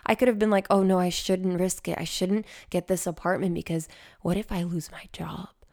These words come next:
What if all my clients decide they don't wanna work with me anymore?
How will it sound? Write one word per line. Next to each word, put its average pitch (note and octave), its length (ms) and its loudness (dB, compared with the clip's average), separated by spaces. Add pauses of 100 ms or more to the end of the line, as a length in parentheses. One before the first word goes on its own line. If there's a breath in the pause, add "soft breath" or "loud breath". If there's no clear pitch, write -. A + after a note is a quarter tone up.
(160 soft breath)
What F#3+ 160 4
if B3+ 120 0
all G3+ 120 2
my E3+ 240 2
clients F#3 680 -4
decide E3+ 380 -4
they F3 100 0
don't F3 140 0
wanna E3 160 -4
work D#3 240 -6
with - 160 -4
me G#3 120 4
anymore? D#3 400 -6